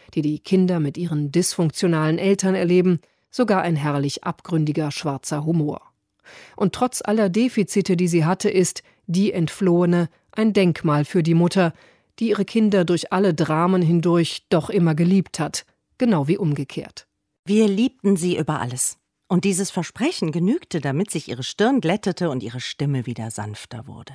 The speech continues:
Speaker 2: Ja, wir liebten sie und sie liebte uns. Das Gewitter ging vorbei mit einem Streicheln über den Rücken,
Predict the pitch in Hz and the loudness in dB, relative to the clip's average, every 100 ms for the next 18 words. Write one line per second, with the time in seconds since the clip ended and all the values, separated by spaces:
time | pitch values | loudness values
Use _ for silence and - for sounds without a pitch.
0 | - _ _ _ _ _ _ _ - 139 | -20 _ _ _ _ _ _ _ -6 -4
1 | 127 135 - _ - _ 165 160 175 - | -4 -6 -14 _ -20 _ -4 -2 -4 -4
2 | 156 139 127 - _ _ - 160 151 160 | -8 -6 -10 -14 _ _ -4 -2 0 -2
3 | 202 214 214 208 - 185 - - _ _ | 0 -2 -4 -6 -4 -6 -6 -14 _ _
4 | _ _ _ _ _ - _ 170 - 139 | _ _ _ _ _ -20 _ -4 -2 0
5 | 175 - 220 135 135 127 139 120 170 190 | 0 2 0 0 -4 -4 -4 0 2 2
6 | 131 - 113 120 120 - - 143 160 170 | 0 -4 -8 -8 -10 -14 -8 -4 -2 -2
7 | 147 - 120 110 139 233 - 175 | -6 -8 -12 -10 -2 -2 0 -2